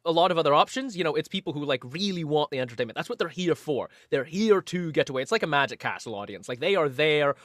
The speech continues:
or, you know, Nashville House of Cards or, or Chicago Magic Lines. Like, they are there to see the magic. Now, they're not necessarily there to see, uh, m-, well, if you're just talking cruise ship show in general, um, uh, let's see. So you definitely want something commercial.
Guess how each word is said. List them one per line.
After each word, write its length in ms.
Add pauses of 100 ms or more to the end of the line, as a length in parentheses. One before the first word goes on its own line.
or, 200
you 100
know, 140
Nashville 360
House 200
of 60
Cards 420
or, 200
or 120
Chicago 420
Magic 320
Lines. 220
Like, 100
they 160
are 100
there 360
to 120
see 200
the 100
magic. 460 (320)
Now, 80
they're 120
not 160
necessarily 520
there 180
to 80
see, 260
uh, 260 (260)
m-, 180
well, 180
if 140
you're 100
just 100
talking 220
cruise 200
ship 120
show 160
in 80
general, 380 (340)
um, 460 (420)
uh, 720
let's 180
see. 120
So 100
you 120
definitely 220
want 140
something 220
commercial. 540